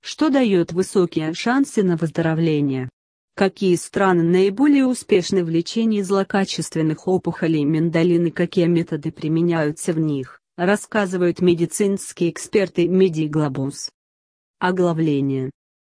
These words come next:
Онкология миндалин. Диагностика заболевания. Методы борьбы с недугом.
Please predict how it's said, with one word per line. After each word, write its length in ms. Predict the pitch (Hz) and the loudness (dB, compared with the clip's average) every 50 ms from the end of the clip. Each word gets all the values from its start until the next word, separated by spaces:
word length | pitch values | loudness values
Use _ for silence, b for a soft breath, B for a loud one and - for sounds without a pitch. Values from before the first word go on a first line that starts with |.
| _ _ _ _ _ _ _ | _ _ _ _ _ _ _
Онкология 760 | - 160 156 151 - 190 180 175 170 165 156 147 160 160 | -2 -2 -2 0 0 0 2 2 2 0 0 -2 -2 0
миндалин. 680 | 160 165 170 165 170 170 180 180 185 170 143 135 131 131 - _ _ _ _ _ _ _ _ _ _ _ _ _ | 0 0 0 0 0 0 2 2 2 2 0 0 -2 -6 -8 _ _ _ _ _ _ _ _ _ _ _ _ _
Диагностика 920 | 190 175 180 190 190 190 190 196 185 170 170 - _ - 151 - - 156 | -2 0 0 0 2 2 2 2 2 2 2 -2 _ -10 -10 -6 -6 -4
заболевания. 840 | 147 160 160 151 170 170 170 160 160 156 147 143 143 143 139 139 143 _ _ _ _ _ _ _ _ _ _ _ _ _ - | -4 -4 -2 -2 0 0 0 -2 -2 -2 -2 -2 -2 -4 -4 -6 -8 _ _ _ _ _ _ _ _ _ _ _ _ _ -2
Методы 460 | 202 226 269 269 - 214 175 170 175 | 0 0 0 0 -2 -4 -2 -2 -2
борьбы 380 | 156 156 165 170 165 151 160 156 | 0 0 0 0 0 0 -2 -2
с 120 | - - | -2 -2
недугом. 560 | - 175 175 156 156 147 135 - 135 127 131 | -2 -2 0 0 -2 -6 -4 -4 -6 -6 -6